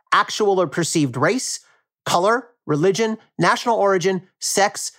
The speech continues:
sexual orientation, gender, mental disability, or physical disability. What's the application here? Obviously, it applies if the shooter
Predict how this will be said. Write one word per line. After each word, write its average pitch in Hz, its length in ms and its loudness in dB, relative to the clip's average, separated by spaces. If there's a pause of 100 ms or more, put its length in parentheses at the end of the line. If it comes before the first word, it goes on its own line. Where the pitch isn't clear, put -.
(120)
sexual 180 420 0
orientation, 196 800 0 (260)
gender, 208 440 2
mental 180 360 0
disability, 175 560 0
or 127 200 -2
physical 165 640 -2
disability. 127 720 -2 (120)
What's 196 320 0
the 190 140 2
application 143 640 -2
here? 120 220 -6 (120)
Obviously, 220 640 2
it 196 60 4
applies 165 420 2
if 160 140 -6
the 160 80 -2
shooter 160 460 0